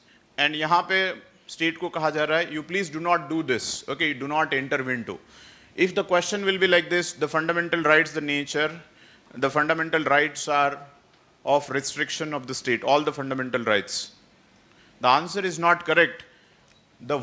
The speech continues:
most, this is what is, yesterday also I told you, please mind the extreme words in the statement. If the statement is saying that all the fundamental rights puts the restriction on the state,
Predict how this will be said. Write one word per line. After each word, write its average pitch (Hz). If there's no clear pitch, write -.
most, 196
this 170
is 175
what 165
is, 160
yesterday 180
also 165
I 156
told 151
you, 156
please 165
mind 156
the 165
extreme 165
words 147
in 143
the 143
statement. 123
If 147
the 151
statement 170
is 170
saying 156
that 147
all 170
the 170
fundamental 151
rights 139
puts 147
the 143
restriction 147
on 151
the 139
state, 147